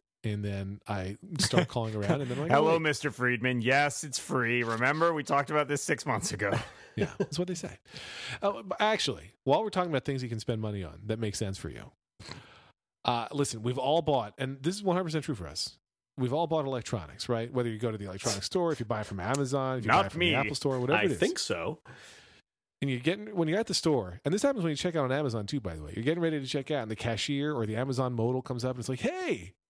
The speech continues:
Speaker 1: wanna buy the extended warranty on whatever it is you're buying?" I hate that.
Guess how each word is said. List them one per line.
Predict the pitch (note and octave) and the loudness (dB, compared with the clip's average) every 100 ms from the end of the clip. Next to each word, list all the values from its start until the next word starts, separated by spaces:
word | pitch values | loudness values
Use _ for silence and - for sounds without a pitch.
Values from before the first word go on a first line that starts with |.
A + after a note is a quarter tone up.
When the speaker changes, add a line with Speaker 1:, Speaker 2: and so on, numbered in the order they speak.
| - | -6
Speaker 1:
wanna | D3 C4 | 0 2
buy | G3+ G3+ | 2 0
the | A#3 F#3+ | 0 0
extended | A#2+ - G#3 F#3 | 0 0 2 2
warranty | A#2 B2+ E3+ - G#3+ | 2 2 0 0 2
on | |
whatever | F#3 F#3+ F#3 | 2 2 0
it | |
is | G3 | 0
you're | F3 | 0
buying?" | E3+ F3 G3 G3 - - - - - | 0 0 0 -4 -12 -20 -20 -16 -6
I | |
hate | G2+ A#2 - | -4 -4 -6
that. | C2 | -10